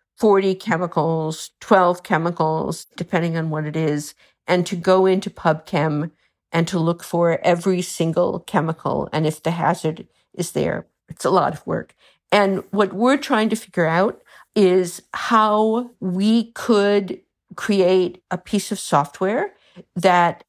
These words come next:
you pull up a safety data sheet and it, it reads the chemicals and knows the hazards of those chemicals and tells you if, if the warnings on the safety data sheet are accurate. That's what we did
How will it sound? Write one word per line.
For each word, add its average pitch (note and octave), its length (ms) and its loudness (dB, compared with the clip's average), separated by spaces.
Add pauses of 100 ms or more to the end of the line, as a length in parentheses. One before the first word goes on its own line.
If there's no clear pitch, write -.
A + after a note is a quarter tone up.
you F3+ 120 0
pull A3 340 0
up G3+ 380 -2
a F3+ 100 2
safety F#3 400 -2
data F3 260 0
sheet A3+ 520 -6
and F3+ 160 0
it, - 280 -4 (300)
it F#3 220 2
reads G#3 560 2
the A#3+ 80 2
chemicals F#3 960 0
and E3 340 0 (300)
knows G3+ 520 2
the G3 120 0
hazards F3 540 0
of E3+ 100 -4
those E3 180 -2
chemicals D#3+ 760 -6 (420)
and D#3+ 480 0
tells F3 380 -2
you D#3+ 120 0
if, D#3+ 200 -6 (300)
if E3 160 -4
the D#3 80 -4
warnings D#3 640 -2
on D3+ 220 -2
the C#3 60 -4
safety D#3 360 -6
data D3 240 -6
sheet - 260 -12
are - 120 -10
accurate. - 500 -10 (320)
That's G#3 340 2
what A3+ 140 0
we F#3+ 120 0
did E3+ 400 0